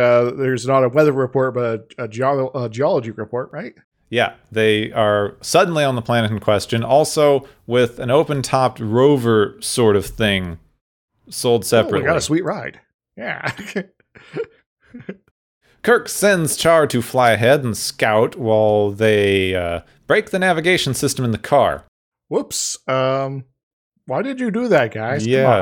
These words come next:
Speaker 1: on.
Speaker 2: They, as far as I can tell, they turn it on and it just explodes immediately. It doesn't matter
Speaker 1: <laughs>
Speaker 2: because Lara can't get lost. It's why she's here.
Speaker 1: Yes. So, um, you know, whatever is killing the computer here is apparently unaffect-, you know, not affecting her. So,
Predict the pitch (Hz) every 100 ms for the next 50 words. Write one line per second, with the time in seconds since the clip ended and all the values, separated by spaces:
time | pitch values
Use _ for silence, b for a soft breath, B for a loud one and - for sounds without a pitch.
0 | 104 B B - 127 - 151 127 180 208
1 | 180 170 139 123 156 123 113 - 139 131
2 | 123 120 101 98 107 101 95 - - 123
3 | 110 98 98 117 113 95 92 80 B B
4 | 117 156 135 120 120 117 107 101 110 95
5 | 110 127 110 - 113 107 120 123 117 180
6 | 107 - - - - - 95 87 82 -
7 | 117 117 - 175 85 - _ _ _ _
8 | _ _ - - - - - _ 131 131
9 | 123 120 113 117 120 123 131 113 120 -
10 | _ _ _ _ _ 165 156 185 180 170
11 | 151 - - 180 185 160 151 143 139 139
12 | 127 175 175 151 147 147 143 131 117 151
13 | 147 139 131 123 120 127 - - 123 110
14 | 127 117 120 107 104 107 - - 131 -